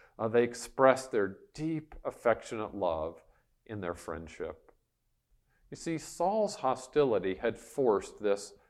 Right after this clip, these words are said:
bittersweet farewell, a-, and David wept the most, we're told. Jonathan says, "Go in peace." You know, I, I,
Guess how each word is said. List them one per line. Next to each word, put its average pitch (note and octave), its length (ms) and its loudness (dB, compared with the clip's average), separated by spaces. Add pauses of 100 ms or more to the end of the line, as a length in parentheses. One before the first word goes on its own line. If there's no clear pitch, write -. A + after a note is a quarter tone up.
(640)
bittersweet B2 680 0
farewell, D#2 840 -2 (300)
a-, A2+ 40 -10
and A2 280 -8
David A2+ 400 2
wept G2+ 340 2
the A2+ 80 -4
most, A2 520 -6 (140)
we're F2 140 -18
told. D#2 360 -8 (1040)
Jonathan B2+ 480 0
says, A#2 200 -2
"Go D3+ 260 2
in B2 120 -2
peace." - 520 -10
You G#2+ 140 -6
know, G2 280 -6
I, G#2 300 -4
I, G#2+ 60 -6